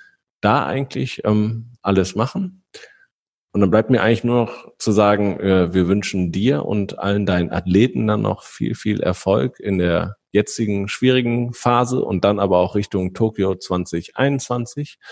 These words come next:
Und, äh, ja, vielleicht sehen wir uns ja dann da im Deutschen Haus oder wo auch immer, äh, wieder und, äh, sprechen noch mal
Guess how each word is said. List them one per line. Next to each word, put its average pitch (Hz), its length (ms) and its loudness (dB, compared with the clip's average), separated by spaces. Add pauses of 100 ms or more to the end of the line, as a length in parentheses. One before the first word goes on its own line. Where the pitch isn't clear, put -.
(280)
Und, 90 320 -2
äh, 87 260 0
ja, 117 160 0
vielleicht 92 320 -4
sehen 107 220 4
wir 113 100 0
uns 101 140 -4
ja 90 80 0
dann 87 240 -2
da 104 220 2
im 92 480 -6 (360)
Deutschen 98 380 0
Haus 147 260 2
oder 101 440 4
wo 131 100 6
auch - 200 0
immer, 151 460 2
äh, 104 360 2
wieder 135 360 -2
und, 107 280 -6
äh, 92 120 -8
sprechen - 380 -6
noch 85 180 -4
mal 80 300 -6